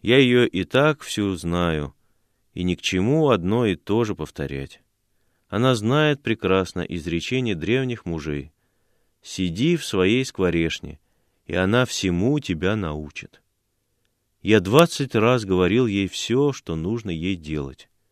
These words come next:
Пусть исполняет. Мать здорова, всем кланяется, всех помнит, иногда скучает по вас.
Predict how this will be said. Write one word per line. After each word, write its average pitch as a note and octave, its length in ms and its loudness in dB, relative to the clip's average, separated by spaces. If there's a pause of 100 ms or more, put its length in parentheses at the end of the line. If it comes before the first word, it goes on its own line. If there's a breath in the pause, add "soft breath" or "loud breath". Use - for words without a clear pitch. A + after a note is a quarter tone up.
(600)
Пусть C#3 280 -4
исполняет. D#2 680 -4 (1500)
Мать A2+ 280 4
здорова, A2 720 0 (340)
всем F2 280 -2
кланяется, A#2+ 760 -2 (300)
всех - 340 -4
помнит, B2 540 0 (720)
иногда F2+ 420 0
скучает F2+ 560 -4
по C#2+ 140 -10
вас. C2+ 360 -12